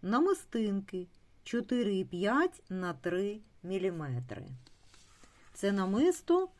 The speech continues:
знов в наявності. Багато хто питав, і багатьом не вистачило. На цей раз я вже замовила більше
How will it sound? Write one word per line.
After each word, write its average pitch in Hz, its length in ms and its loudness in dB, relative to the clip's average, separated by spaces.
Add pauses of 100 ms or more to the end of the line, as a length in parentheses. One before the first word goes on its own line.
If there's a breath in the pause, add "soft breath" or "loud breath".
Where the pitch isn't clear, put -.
(140 soft breath)
знов 226 360 2
в 277 60 2
наявності. 156 800 0
Багато 294 380 6
хто 254 220 0
питав, 190 600 0 (920 soft breath)
і 185 100 0
багатьом 190 580 4
не 311 100 8
вистачило. 160 680 4 (360)
На 185 180 -4
цей 349 260 8
раз 269 340 4
я 208 160 2
вже 247 200 2
замовила 226 760 0 (560 soft breath)
більше 160 680 -4